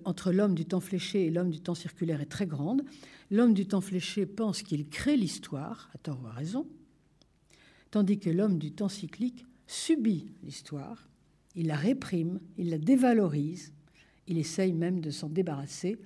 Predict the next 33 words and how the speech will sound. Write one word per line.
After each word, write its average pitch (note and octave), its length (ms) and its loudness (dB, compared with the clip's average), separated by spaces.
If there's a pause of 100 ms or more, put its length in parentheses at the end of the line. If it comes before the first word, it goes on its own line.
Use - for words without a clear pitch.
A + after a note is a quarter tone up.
(280)
Nous D#3 120 -6
avons E3 180 0
pour E3 140 -10
ça F3 240 -6 (340)
un D#3+ 120 -6
très F3+ 240 -4
beau D#3+ 140 -2
livre, E3 520 -2
euh, D#3+ 320 -6
le D#3 140 -6
livre D#3 340 -4
de C#3+ 140 -4
Mircea D#3 520 -4
Eliade E3+ 320 -2
sur - 160 -8
le C#3+ 80 -4
mythe E3+ 200 -2
de D3+ 80 -2
l'éternel D#3 380 -4
retour, F3 460 -4 (560)
qui F#3 100 0
montre G#3+ 380 4
comment, F3 400 -2 (360)
euh, D3 240 -4 (160)
tous G#3+ 100 -10
ces - 160 -6
peuples G#3 400 -4
qui E3 220 -8
vivaient F3+ 300 -2
dans E3 140 0
le D3 120 0
temps G3+ 200 -2
cyclique, - 640 -6